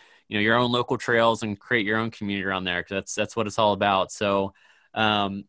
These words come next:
anyways, thank you both for being on the, on the podcast, uh, today and, and kinda sharing your, your little background story, and then also,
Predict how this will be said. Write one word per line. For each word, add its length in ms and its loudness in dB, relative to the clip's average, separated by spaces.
anyways, 380 4
thank 240 2
you 80 -2
both 260 4
for 140 -2
being 320 6
on 240 4
the, 320 4
on 160 2
the 80 -4
podcast, 760 0
uh, 140 2
today 640 2
and, 340 -2
and 140 -2
kinda 180 2
sharing 340 2
your, 100 0
your 120 0
little 140 4
background 440 2
story, 420 2
and 60 -2
then 100 0
also, 560 2